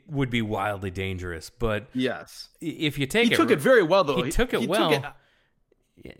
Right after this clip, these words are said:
Speaker 1: yeah, and it made me wanna s-, see that someone should bring that move back. Uh, I thought that was
Speaker 2: Yes, well,
Speaker 1: very cool.
Speaker 2: you see it a lot, like, in Japan or in the indie scene, and it's, it never looks a, as good as this, and more, more so, it never looks as safe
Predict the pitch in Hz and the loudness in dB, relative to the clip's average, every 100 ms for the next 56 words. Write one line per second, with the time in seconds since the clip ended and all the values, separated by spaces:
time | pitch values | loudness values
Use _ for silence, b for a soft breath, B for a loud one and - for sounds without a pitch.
0 | 92 175 104 120 131 151 143 156 139 120 | -6 -2 -2 -2 0 0 0 -4 -2 -2
1 | 117 107 - - - - - 131 113 98 | -2 -4 -10 -20 -20 -12 -6 -4 -4 -4
2 | 139 123 120 135 110 113 110 107 101 95 | -2 0 -2 -4 -2 -2 0 -4 -4 -6
3 | 98 92 85 - - 104 95 95 101 110 | -6 -8 -10 -14 -14 -8 -8 -6 -6 -6
4 | 98 104 151 143 180 220 214 - _ 147 | -4 -2 0 0 -2 -2 -2 -4 _ -20
5 | 110 117 101 - 90 82 _ _ _ _ | -4 -2 -2 -4 -14 -18 _ _ _ _
6 | _ _ 175 190 - - 392 233 147 135 | _ _ -8 -6 -6 -2 0 2 2 2
7 | 135 139 - 143 135 131 185 165 151 123 | 2 2 2 2 2 -2 -6 -2 -2 -4
8 | - 165 175 165 139 135 143 175 175 151 | -6 -2 0 2 2 0 -2 -2 -4 -4
9 | 175 170 175 147 156 - b b - - | -2 -2 0 2 2 0 b b 2 4
10 | - 151 156 185 214 185 185 - 143 160 | 4 2 4 6 6 6 2 0 2 2
11 | 170 143 120 165 196 190 240 226 156 156 | 4 0 0 0 0 0 0 0 0 2
12 | 175 196 165 170 190 202 - 160 160 214 | 2 0 -2 -4 -2 -2 -4 -2 0 2
13 | 233 190 156 143 - - 160 160 | 2 2 0 -2 -6 -4 -2 -2